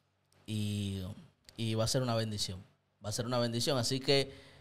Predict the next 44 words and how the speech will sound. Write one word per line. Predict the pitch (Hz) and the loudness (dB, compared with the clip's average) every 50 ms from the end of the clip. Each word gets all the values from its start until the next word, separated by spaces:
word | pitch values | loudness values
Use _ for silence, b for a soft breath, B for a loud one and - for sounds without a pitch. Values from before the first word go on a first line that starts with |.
| B B B | B B B
eh, | - 120 123 123 123 117 | -2 0 2 4 4 4
gracias | 117 120 120 - | 4 2 2 6
a | 156 | 6
las | 151 | 4
personas | 147 143 156 147 139 | 4 4 0 2 2
que | 139 | 4
nos | 131 127 | 4 4
apoyan | 127 120 - 131 143 143 | 2 4 6 6 6 6
por | 143 143 131 123 | 4 0 -2 2
PayPal. | - 147 151 151 151 151 143 - | 4 4 4 6 6 4 2 4
Y | - 123 | -2 -4
si | - - 120 | -2 -2 -4
usted | 113 - - 135 143 | -6 -2 0 0 2
no | 156 156 156 | 4 4 4
nos | 147 143 | 6 4
ha | 139 | 4
apoyado, | 113 127 123 120 120 117 113 113 | 4 4 4 4 4 4 4 2
apóyenos | 110 104 - 120 123 127 127 127 123 | 0 0 2 4 6 6 6 4 4
por | 123 123 120 - | 2 0 0 0
PayPal, | - 117 117 113 - 120 113 | 0 0 0 0 0 -2 -2
por | - 107 110 101 | -2 -6 -6 -2
Cash | - 110 104 - 110 | -2 -2 -2 -2 -4
App, | 101 | -6
por | - 107 104 98 | -6 -8 -8 -8
todo, | - - 143 156 156 156 | -4 -4 -2 -2 -2 -2
por | - 131 131 120 | 0 0 0 6
todo | - 180 | 8 8
lo | 196 196 | 8 8
que | 180 | 6
usted | 151 160 160 | 6 6 6
nos | 165 - | 6 6
pueda | - 156 147 | 6 4 4
apoyar, | - - 127 127 131 135 - - | 6 4 0 2 2 0 0 -2
apóyenos. | 101 98 - 104 101 92 87 - - - | -6 -6 -2 -2 -2 -2 -4 -6 -10 -10
Si | - | -10
usted | - - - 120 | -10 -8 -6 -4
se | - 151 | -2 -2
identifica | 147 135 120 123 110 123 120 123 | -2 -4 -4 -6 -6 -4 -4 -2
con | 123 113 98 | -2 -2 -2
todo | - 120 | -2 -2
lo | 117 | 0
que | 110 117 | -2 -2
estamos | - 117 117 110 107 | -2 -2 -4 -4 -4
haciendo, | - 143 147 151 147 143 | -4 -4 -4 -4 -6 -8